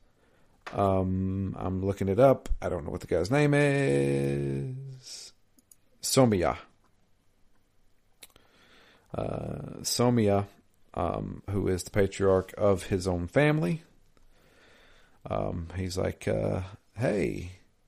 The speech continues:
I'm glad you're here. We would have, we'd like to have a little discussion with you." Kiryu's like, "I really don't wanna talk to anybody, but okay, let's go."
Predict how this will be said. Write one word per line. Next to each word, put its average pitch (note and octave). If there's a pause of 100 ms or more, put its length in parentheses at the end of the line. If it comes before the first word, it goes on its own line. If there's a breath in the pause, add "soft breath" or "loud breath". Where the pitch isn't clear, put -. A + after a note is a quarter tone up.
(960)
I'm C3
glad G2
you're C3
here. A2 (720)
We C3+
would C#3+
have, F#2+
we'd D3
like B2+
to A2
have G#2
a G#2
little A2+
discussion A#2
with F#2+
you." G2+ (1200 soft breath)
Kiryu's G2
like, F#2+
"I G#2+
really B2+
don't B2
wanna B2+
talk C3+
to C#3
anybody, F2
but -
okay, A#2 (440)
let's G2+
go." E2+